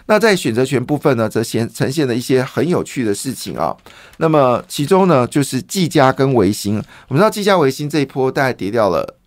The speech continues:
就是在从高点到低点呢，大概跌了将近有四到五成哦。那当然主要原因获利是有下滑，但是呢，全世界啊，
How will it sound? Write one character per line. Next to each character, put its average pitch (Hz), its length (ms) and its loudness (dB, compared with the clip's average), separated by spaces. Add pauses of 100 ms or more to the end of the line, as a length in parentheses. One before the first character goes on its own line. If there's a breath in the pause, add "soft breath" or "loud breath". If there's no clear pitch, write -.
就 110 120 -14
是 98 300 -6
在 123 220 -2
从 107 280 -8
高 127 160 2
点 117 200 -4
到 107 200 -2
低 113 160 -8
点 90 220 -4
呢， 76 100 -8 (300 loud breath)
大 - 80 0
概 170 80 4
跌 - 200 0
了 208 40 0
将 135 180 -2
近 131 120 -4
有 92 100 -6
四 - 300 -8
到 120 160 2
五 - 160 -8
成 - 240 -10
哦。 53 180 -8 (320 soft breath)
那 175 260 2 (200)
当 196 100 4
然 180 100 2
主 131 80 -2
要 139 120 4
原 113 120 -2
因 117 80 -6
获 131 200 0
利 123 120 -2
是 110 200 -6
有 - 100 0
下 98 240 0
滑， - 180 0 (200)
但 185 120 2
是 185 180 -2
呢， 135 140 -2 (320 loud breath)
全 151 220 0
世 180 220 -4
界 143 240 0
啊， 55 100 2